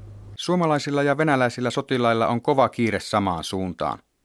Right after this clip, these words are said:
Kaauksessa sattuu kummallisia tilanteita, kun pölyn seasta ei erota, onko vieressä juokseva mies oma vai vihollinen.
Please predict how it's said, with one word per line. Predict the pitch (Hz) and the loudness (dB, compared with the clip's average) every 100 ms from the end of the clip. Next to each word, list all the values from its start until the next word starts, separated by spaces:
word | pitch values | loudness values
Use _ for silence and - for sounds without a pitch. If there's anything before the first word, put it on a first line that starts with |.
| _ _ _ _ | _ _ _ _
Kaauksessa | 127 127 123 123 - | 2 2 2 -2 -4
sattuu | 120 117 127 | -4 -2 -4
kummallisia | 117 147 123 104 101 101 | -2 0 2 0 -2 -2
tilanteita, | 143 123 113 110 120 107 _ _ _ | 2 2 2 0 0 -2 _ _ _
kun | 123 113 | -4 0
pölyn | 135 120 | 2 2
seasta | - 113 101 - | 2 2 2 2
ei | 135 127 | 2 4
erota, | 120 104 92 92 _ _ | 4 2 2 -2 _ _
onko | 113 110 | -4 -2
vieressä | 113 104 95 101 | 0 0 0 -2
juokseva | 98 - 135 | -2 -2 0
mies | 135 120 - | 2 0 2
oma | 135 110 92 | 2 2 2
vai | 87 | -2
vihollinen. | 101 95 85 69 58 | -2 -4 -4 -6 -12